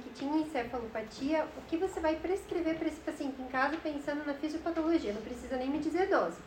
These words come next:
mas pensando na fisiopatologia. Então, o paciente tem ascite refratária, tem encefalopatia, tem risco de sangramento pela, pelo alargamento da R N I.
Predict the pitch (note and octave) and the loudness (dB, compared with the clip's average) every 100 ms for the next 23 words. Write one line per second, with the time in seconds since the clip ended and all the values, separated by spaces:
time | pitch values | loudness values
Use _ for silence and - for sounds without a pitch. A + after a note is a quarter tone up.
0 | - - - - A#3+ A#3+ C4 C4 C4+ D4 | -16 -18 -16 -2 0 0 -2 2 2 2
1 | C#4+ D4 D#4 E4+ F4+ F4+ F#4+ C#4+ G#3+ G#3 | 0 -2 0 0 2 4 4 4 0 0
2 | B3 A#3+ C#4 B3 G3+ - B3+ A#3 A3+ - | 0 2 0 0 -2 -2 -2 0 -2 0
3 | D#4 F4+ D#4+ - C#4 B3 A3 A3+ C4 - | 2 2 0 0 -2 0 2 2 -2 -8
4 | - - - - C#4+ C#4+ E4+ E4+ D#4 C#4+ | -14 -16 -18 -2 4 6 6 6 2 2
5 | C4+ C4+ B3+ A#3+ - A#3+ B3+ - - D#4 | -2 0 -2 -4 -6 -4 -4 -6 2 4
6 | F4 E4 - E4 - - C4+ B3+ A#3+ A#3+ | 8 6 6 -2 -4 -2 0 2 2 2
7 | C#4 C4+ - A#3 A3+ A3+ A3+ A#3 A#3+ A#3 | 2 0 -4 -2 0 0 -2 -4 -2 0
8 | A#3 A#3 A#3+ A3+ A#3 A#3+ G#3 A3+ G#3+ G#3+ | 2 0 0 0 0 0 -4 -2 -2 -4
9 | A3+ D4 | -4 -4